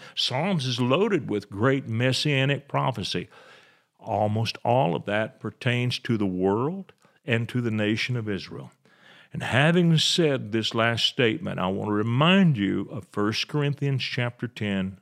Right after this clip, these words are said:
verse thirty-two. It's where the Apostle Paul says, "Give no offense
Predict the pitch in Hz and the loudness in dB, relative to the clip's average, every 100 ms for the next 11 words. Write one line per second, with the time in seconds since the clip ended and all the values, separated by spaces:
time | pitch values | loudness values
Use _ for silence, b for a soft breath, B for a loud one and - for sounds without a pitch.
0 | _ - 101 98 - - 95 95 92 95 | _ -8 -4 -2 -4 -6 -6 -6 -8 -8
1 | 85 - _ b b b b b - 101 | -8 -10 _ b b b b b -6 -6
2 | - 107 98 95 - 120 127 127 143 123 | -2 -2 0 0 0 -2 0 0 -4 -4
3 | - 117 113 110 - 170 135 92 87 95 | -2 -2 -2 -4 -2 0 2 0 -2 -6
4 | - B B B B 104 95 87 104 107 | -10 B B B B -4 -4 -2 -2 -2
5 | 165 214 202 - - | -2 -4 -6 -6 -10